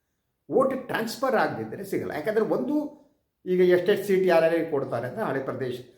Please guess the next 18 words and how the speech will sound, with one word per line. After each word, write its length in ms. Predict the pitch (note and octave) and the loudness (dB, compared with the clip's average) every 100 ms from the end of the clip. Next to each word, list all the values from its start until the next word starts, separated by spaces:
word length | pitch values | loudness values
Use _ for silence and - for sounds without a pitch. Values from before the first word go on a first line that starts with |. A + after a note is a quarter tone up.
| _ - | _ 0
ಹಳೆ 120 | D3+ | 2
ಮೈಸೂರು 320 | D#3+ D3 D3 | 4 2 0
ಪ್ರದೇಶದಲ್ಲಿ 440 | - A#2 G#2+ A3 A#3 | -2 -2 -2 -4 -2
ಬಹುಮಟ್ಟಿಗೆ 400 | B2+ A2 B2 D#3 | -2 -2 -4 -2
ಜೆ 120 | A2+ | -2
ಡಿ 80 | A2+ | -2
ಎಸ್ 200 | - - | -2 4
ಸಿಗ್ಬೋದು, 540 | G#3+ B2+ - E2 - _ _ _ _ _ _ A#2 | 4 4 -6 -10 -18 _ _ _ _ _ _ -6
ಐವತ್ತ 320 | A#2 - C3 | -4 -2 2
ಅರವತ್ತ, 400 | B2 - A#2 C#3 | 2 0 -6 -6
whatever 360 | C#3+ F2+ F2 | -8 -6 -8
it 160 | E2 - | -12 -16
may 200 | - - | -20 -20
be. 320 | _ _ _ _ _ _ _ _ _ _ - | _ _ _ _ _ _ _ _ _ _ -6
ಆದರೆ 680 | G3+ A3+ A3 C3 - - - | -2 2 2 0 -4 -12 -8
ಮತ 220 | C3 F3+ C#4 C#4+ | -4 2 2 2
ಟ್ರಾನ್ಸ್‌ಫರ್ 460 | G#3 G#3 - F3+ | 0 -2 -2 -4
ಆಗಬೇಕಲ್ವ? 420 | - - - - | -4 -8 -16 -20